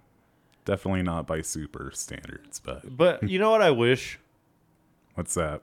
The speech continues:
Speaker 2: And maybe it'd be, like, kinda laggy <clears throat> as far as story goes.
Speaker 1: Mm-hmm.
Speaker 2: But it's like, what if some, like, weak-ass dude showed up that were just, like,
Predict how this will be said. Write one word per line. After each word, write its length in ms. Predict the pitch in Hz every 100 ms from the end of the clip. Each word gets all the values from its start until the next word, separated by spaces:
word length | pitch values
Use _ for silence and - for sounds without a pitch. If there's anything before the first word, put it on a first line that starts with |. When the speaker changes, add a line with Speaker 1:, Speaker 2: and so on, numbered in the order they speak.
| -
Speaker 2:
And 280 | 160 160 - 117
maybe 380 | 165 160 170
it'd 140 | 147 120
be, 160 | 127
like, 240 | 123 120 110
kinda 260 | 131 123
laggy 680 | 101 104 104 104 117 113 107 - _ -
<clears throat> 420 | - 71 73 71 _ - - - _
as 160 | 135 113
far 260 | - 135 120
as 140 | 104
story 340 | - 120 120
goes. 380 | 123 143 139 - _ _ _ _ _ _ -
Speaker 1:
Mm-hmm. 260 | 82 80 87 - _ _ _ _ _ _ _ _ _ _ - _ _ _ _ _ -
Speaker 2:
But 120 | 151
it's 180 | 151 -
like, 320 | 170 139 - _ _ _ _ _ _ _ _ _ -
what 240 | 131 190
if 100 | 214
some, 260 | - 196 165
like, 200 | 139 110
weak-ass 640 | 107 120 120 135 123 117 -
dude 340 | 120 117 110
showed 360 | - 120 113 107
up 240 | 107 -
that 200 | 113 110
were 220 | 110 107
just, 360 | 101 104 101 -
like, 280 | 104 92